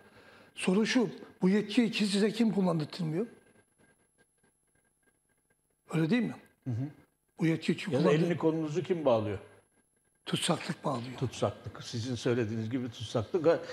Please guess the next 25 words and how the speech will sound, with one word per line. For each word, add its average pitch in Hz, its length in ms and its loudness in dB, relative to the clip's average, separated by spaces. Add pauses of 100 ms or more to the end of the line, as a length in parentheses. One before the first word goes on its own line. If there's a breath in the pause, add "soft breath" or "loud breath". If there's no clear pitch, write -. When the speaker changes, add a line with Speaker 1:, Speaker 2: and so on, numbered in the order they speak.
(280 loud breath)
Speaker 2:
acaba 165 440 4
o 156 140 4
tutsaklık, - 880 0
e, 127 320 4
Türkiye'nin 151 520 0 (480 loud breath)
bir 151 120 4
Orta 147 440 2
Doğulaştırılma 151 1080 2
projesinin 139 680 -2
bir 131 80 -2
parçası 131 540 -2
mıdır? 131 440 -2 (300 loud breath)
E, 120 100 0
Speaker 1:
Kimliksizleştir- 110 460 6
Speaker 2:
verilen 165 280 6
o 151 180 4
görevden 156 640 4
dolayı 143 380 2
mı, 127 200 2 (100)
e, 110 80 -2
Speaker 1:
Kimliksizleştirme 180 880 2
projesidir. 139 640 -6
Türk 185 200 -2
kimliğinin 180 300 4
orta-, 170 220 -2